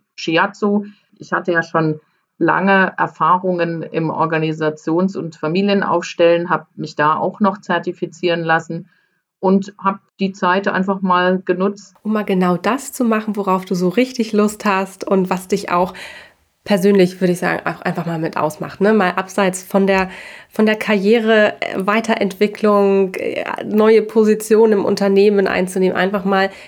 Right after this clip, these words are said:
Speaker 2: dich auf dich selbst zu besinnen. Finde ich ja großartig.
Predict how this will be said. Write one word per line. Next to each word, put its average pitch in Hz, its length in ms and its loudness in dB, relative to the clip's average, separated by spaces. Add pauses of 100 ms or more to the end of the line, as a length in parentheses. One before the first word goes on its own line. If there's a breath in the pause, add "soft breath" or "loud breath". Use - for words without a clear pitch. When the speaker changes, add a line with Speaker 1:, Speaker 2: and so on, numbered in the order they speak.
(100)
Speaker 2:
dich 185 140 -6
auf 185 100 -2
dich 185 160 -2
selbst 180 240 -2
zu 180 80 -4
besinnen. 156 380 0
Finde 214 180 0
ich 214 60 -2
ja 220 80 2
großartig. 170 800 -2